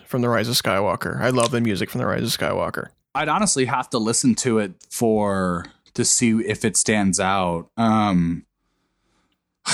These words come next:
Speaker 2: I do like the motifs that he uses for the sequel trilogy, though.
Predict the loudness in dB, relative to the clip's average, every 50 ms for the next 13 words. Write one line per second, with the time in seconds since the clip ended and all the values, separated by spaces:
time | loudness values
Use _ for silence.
0 | -2 0 0 0 0 4 4 4 6 6 4 2 2 0 -2 -4 -2 0 2 4
1 | 6 6 4 4 0 0 0 0 2 2 0 0 0 -2 0 0 0 2 2 2
2 | 2 2 0 0 -2 -2 0 0 -2 -2 -2 0 0 0 0 -2 -4 -6 -6 -6
3 | -4 -4 -4 -4 -6 -8 -10 -8 -6 -6 -6 -6 -8 -8 -8 -8 -8 -10 -12